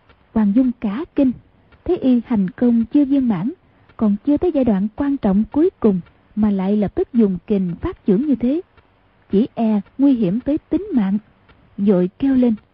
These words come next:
"Tỉnh ca ca, đừng động thủ!" Quách Tỉnh một chưởng đánh ra, chỉ cảm thấy khí ở đan điền xông thẳng lên.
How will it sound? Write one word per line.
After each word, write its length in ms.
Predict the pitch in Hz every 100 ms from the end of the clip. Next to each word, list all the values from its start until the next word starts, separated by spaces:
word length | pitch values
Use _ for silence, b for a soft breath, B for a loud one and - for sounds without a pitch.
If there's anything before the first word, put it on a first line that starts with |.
| _ _ -
"Tỉnh 120 | 370 427
ca 120 | 392
ca, 340 | 403 392 427 254
đừng 160 | 320
động 160 | 285 370
thủ!" 260 | 359 262 440 - _ _ _ _ _
Quách 180 | - 349
Tỉnh 220 | 214 190
một 140 | 311 196 -
chưởng 240 | 202 190 233 -
đánh 160 | 285 381
ra, 160 | 277 226 _ _ _ _ _
chỉ 100 | 220
cảm 220 | - 196
thấy 160 | 214 302
khí 160 | - 349
ở 140 | 220
đan 260 | 240 254 226
điền 160 | 196 170
xông 140 | 247 214
thẳng 260 | 214 185
lên. 180 | 311 240